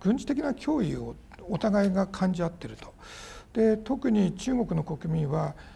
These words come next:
あの、軍事的な脅-、脅威で日本が一位になってしまったと、アメリカよりも。で、これは非常に心外なのですが、ただ、あの、そういう環境もあると。だから非常に日中関係の世論は非常に落ち着いてきてるっていうか、改善の方向はあるんですが、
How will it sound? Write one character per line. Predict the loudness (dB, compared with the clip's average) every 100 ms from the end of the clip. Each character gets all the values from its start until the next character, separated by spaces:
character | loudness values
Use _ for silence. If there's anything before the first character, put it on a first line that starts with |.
| -18 -4
あ | -2
の、 | 0
軍 | 2 2
事 | 2
的 |
な | 2
脅-、 | 2 2 2 2
脅 | -2 0 2
威 | 2
で | -2 -6 -16 -20 -8 4
日 | 4
本 | 6 4
が | 4
一 | 4 2
位 | 2
に | 2
な | 2
っ |
て | 0
し | -2
ま | -2
っ | -2
た | -6
と、 | -8 -8 -12 -18 -20 -20 -20 -8
ア | 0
メ | 2
リ | 2
カ | 0
よ | -4
り | -6
も。 | -10 -12 -20 -20 -20 -6
で、 | 0
こ | 6
れ | 8
は | 6
非 | 4 -2 0
常 | 0
に |
心 | 2 4 6
外 | 8
な | 8
の | 6 2
で |
す | -6 -6
が、 | -8 -10 -12 -12 -12 -16 -20 0
た | 4
だ、 | 6 6
あ |
の、 | 6 4 2 -2
そ | 0
う | 2
い |
う | 2 0
環 | 0 2 2
境 | 4
も | 4
あ | 4
る | 2
と。 | 0
だ | 2
か |
ら | 4 4 2 -10
非 | 0
常 | 2
に | 2
日 | 2
中 | 2
関 | 0 2
係 |
の | 2
世 | 2 2
論 | 0 4
は | 4
非 | 4
常 | 4
に |
落 | 4 4
ち | 2
着 | -2
い |
て | 0
き | -2
て | 0
る | -2
っ |
て | -2
い | -4
う |
か、 | -4
改 | 2 2
善 | 2
の | 0
方 | 0 -2
向 | 0
は | 0
あ |
る | 0
ん | -4
で | -6
す | -6
が、 | -6